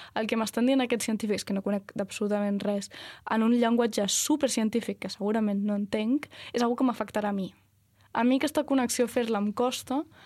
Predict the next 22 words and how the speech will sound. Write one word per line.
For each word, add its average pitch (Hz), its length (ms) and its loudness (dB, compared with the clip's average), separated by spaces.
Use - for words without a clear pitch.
però 254 140 4
encara 233 240 2
em 269 80 2
costa 269 240 2
més 247 160 2
un 233 160 0
cop 240 180 0
l'has 220 240 2
fet, 247 440 0
com 226 160 0
ho 247 160 4
paeixes, 202 500 -2
com 208 160 -2
ho 233 140 2
digereixes, 202 580 0
no? 208 200 -4
Em, 220 560 4
l'últim 226 240 4
informe 254 640 6
deia 226 320 4
que 214 560 2
no, 214 220 2